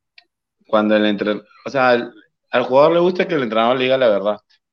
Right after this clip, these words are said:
Creo que más que todo eso. Si el entrenador te dice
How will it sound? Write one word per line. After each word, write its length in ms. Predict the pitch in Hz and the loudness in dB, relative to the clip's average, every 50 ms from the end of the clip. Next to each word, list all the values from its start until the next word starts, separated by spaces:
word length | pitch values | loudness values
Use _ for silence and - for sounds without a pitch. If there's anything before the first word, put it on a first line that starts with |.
| _ _ _ - | _ _ _ -4
Creo 240 | - 117 120 113 98 | -2 0 0 0 -2
que 140 | - 98 95 | -4 -6 -6
más 180 | 101 107 107 - | -6 -6 -8 -8
que 100 | 107 101 | -12 -12
todo 240 | - 104 101 104 104 | -10 -8 -6 -6 -6
eso. 260 | 95 - 90 85 - - | -8 -10 -14 -20 -20 -18
Si 160 | - - 95 | -12 -10 -8
el 80 | 98 | -8
entrenador 340 | 101 95 95 104 113 123 - | -8 -6 -6 -4 -4 -4 -4
te 80 | - 117 | -2 -2
dice 240 | 120 123 120 123 | -2 -2 -2 -4